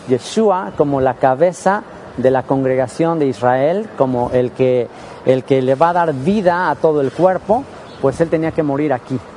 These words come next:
en ese, encima de ese, eh,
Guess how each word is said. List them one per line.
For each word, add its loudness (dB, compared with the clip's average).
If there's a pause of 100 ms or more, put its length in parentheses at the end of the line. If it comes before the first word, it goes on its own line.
(260)
en 0
ese, 0 (220)
encima 0
de 2
ese, 0
eh, -6